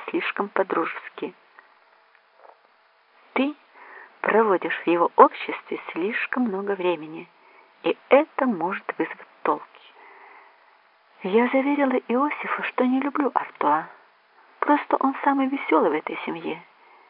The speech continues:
и ему нравится такое же времяпровождение, что и мне. Ему всегда удавалось развлечь меня, а я так в этом нуждалась. «Так-так», — сказал Иосиф, —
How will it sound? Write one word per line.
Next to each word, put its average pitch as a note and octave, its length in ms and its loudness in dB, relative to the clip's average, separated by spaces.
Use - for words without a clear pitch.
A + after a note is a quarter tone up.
и A#3+ 80 2
ему C#4+ 240 4
нравится C#4 440 2
такое C#4 400 4
же F#3+ 100 2
времяпровождение, E3+ 960 0
что - 180 -2
и C#4 80 2
мне. E3 360 -4
Ему C#4 280 2
всегда B3+ 360 2
удавалось B3 500 4
развлечь C4 560 2
меня, D#3+ 320 -10
а G#3 120 10
я B3+ 260 0
так - 240 -2
в - 40 -2
этом F3 260 -4
нуждалась. D#3 500 -2
«Так-так», — D#3+ 840 0
сказал E3 420 0
Иосиф, — E3 600 -4